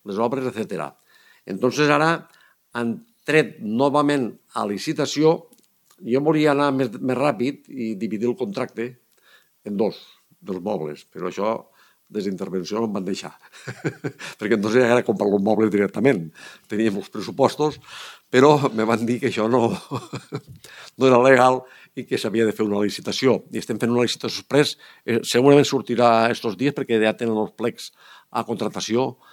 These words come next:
per a traure-ho. Eh, és una licitació exprés d'on venien molt pocs dies per presentar ofertes, però, clar,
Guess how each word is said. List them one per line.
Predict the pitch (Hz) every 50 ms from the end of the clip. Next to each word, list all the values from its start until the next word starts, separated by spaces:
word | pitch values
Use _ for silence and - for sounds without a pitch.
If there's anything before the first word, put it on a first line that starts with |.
| _ _ _
per | - 104 101
a | 95
traure-ho. | - 117 120 120 120 131 135 151 156 143 139 - - - - - _ _ -
Eh, | - 113 113 117
és | 110 98
una | 110 117 113
licitació | 107 - 117 - 117 104 - 104
exprés | _ - 123 135 131
d'on | 120 120 107
venien | 107 104 110 107 104 104 101 101 101 101 98 95 95 95 95 95 98 98 101 113
molt | 120 117 92 -
pocs | 101 113 101 85
dies | 107 123 120 -
per | - -
presentar | - 90 101 95 - 104 95
ofertes, | - 127 131 131 - 151 -
però, | 139 113 104
clar, | 131 143 123